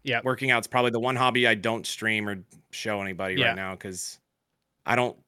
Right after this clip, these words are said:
Speaker 2: wanna film in a
Speaker 1: <laughs> Right.
Speaker 2: public gym, you know, like,
Speaker 1: Yeah.
Speaker 2: I don't know how people do that. I don't know.
Speaker 1: Oh,
Speaker 2: I
Speaker 1: I
Speaker 2: just am too worried, man, about other people. Like, I'm like, I'm worried about their privacy, you know?
Speaker 1: Yeah.
Speaker 2: So I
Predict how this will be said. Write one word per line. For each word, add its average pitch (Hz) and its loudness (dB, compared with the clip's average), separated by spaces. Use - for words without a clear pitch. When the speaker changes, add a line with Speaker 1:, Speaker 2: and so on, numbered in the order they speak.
Speaker 2:
wanna 107 -2
film 117 0
in 113 0
a 104 4
Speaker 1:
<laughs> - -6
Right. 156 4
Speaker 2:
public 135 2
gym, 160 4
you 147 2
know, 165 6
like, 143 4
Speaker 1:
Yeah. 139 4
Speaker 2:
I 165 6
don't 220 6
know 208 6
how 175 6
people 139 4
do 139 4
that. 104 4
I 127 4
don't 165 6
know. 160 6
Speaker 1:
Oh, 240 8
Speaker 2:
I - 8
Speaker 1:
I 254 10
Speaker 2:
just 233 4
am 214 6
too 208 2
worried, 175 8
man, 120 8
about 143 4
other 156 6
people. 165 8
Like, 123 6
I'm 139 4
like, 143 6
I'm 156 4
worried 208 10
about 170 6
their 143 8
privacy, 151 4
you 151 2
know? 156 8
Speaker 1:
Yeah. 156 4
Speaker 2:
So 143 0
I 135 4